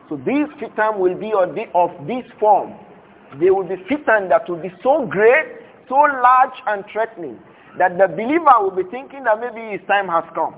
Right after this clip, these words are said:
And then the fitna will go. And then another fitna will come. He will be thinking, "Oh, maybe my time has come." That fitna will go, and then another fitna will come. That was how it was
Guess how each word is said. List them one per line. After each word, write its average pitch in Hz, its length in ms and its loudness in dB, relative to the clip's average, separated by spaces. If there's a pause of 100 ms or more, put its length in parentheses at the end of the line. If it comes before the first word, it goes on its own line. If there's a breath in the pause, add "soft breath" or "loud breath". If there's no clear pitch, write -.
(1500)
And 180 160 -2
then 233 140 2
the 208 80 -6
fitna 196 360 -4
will 170 200 -4
go. 160 240 -4 (800)
And 151 160 -4
then 220 160 6
another 226 380 2
fitna 202 320 -6
will 185 180 -2
come. 170 320 -4 (400)
He 180 120 2
will 214 140 -2
be 196 120 -8
thinking, 233 360 -4
"Oh, 202 260 4
maybe 214 280 -6
my 190 200 2
time 208 260 2
has 180 180 -4 (100)
come." 185 200 -2 (760 loud breath)
That 208 240 6
fitna 202 320 -4
will 180 120 -4
go, 185 260 0
and 170 100 -6 (160)
then 165 220 -6
another 151 320 -4
fitna 135 360 -10
will 120 120 -6
come. 104 240 -8 (400 loud breath)
That 214 240 4
was 208 200 -4
how 220 260 2
it 220 200 -12
was 214 400 -2